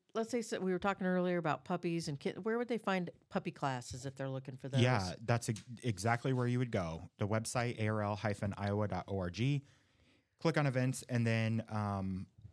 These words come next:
Speaker 2: to your point, on the color coding on the left-hand side, there's one for training classes. Um, and they're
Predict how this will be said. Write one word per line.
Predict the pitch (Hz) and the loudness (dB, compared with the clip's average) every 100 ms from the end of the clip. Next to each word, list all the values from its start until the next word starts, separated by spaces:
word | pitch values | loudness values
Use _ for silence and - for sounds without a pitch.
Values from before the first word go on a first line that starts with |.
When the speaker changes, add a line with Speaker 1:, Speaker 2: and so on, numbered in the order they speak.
| - | -8
Speaker 2:
to | - | 0
your | 113 | 2
point, | 110 113 113 | 2 0 0
on | 107 | -4
the | 110 | 0
color | 120 120 | 0 0
coding | - 117 120 120 | 0 0 0 -2
on | 101 | -4
the | 101 | -2
left-hand | 101 - 101 | -4 -2 -4
side, | - 104 104 110 - - | 0 0 2 0 -4 -4
there's | 104 101 101 | -2 -2 -2
one | 101 | -4
for | 92 95 87 | -4 -6 -2
training | 117 107 123 | 0 0 0
classes. | 131 143 170 185 175 - - _ _ _ - | 0 0 0 -2 -2 -12 -20 _ _ _ -2
Um, | 101 98 92 90 87 - 87 | 0 0 -2 -4 -6 -12 -2
and | 110 101 98 - _ _ - - - | 0 0 -2 -6 _ _ -20 -14 0
they're | 113 107 104 | 2 2 0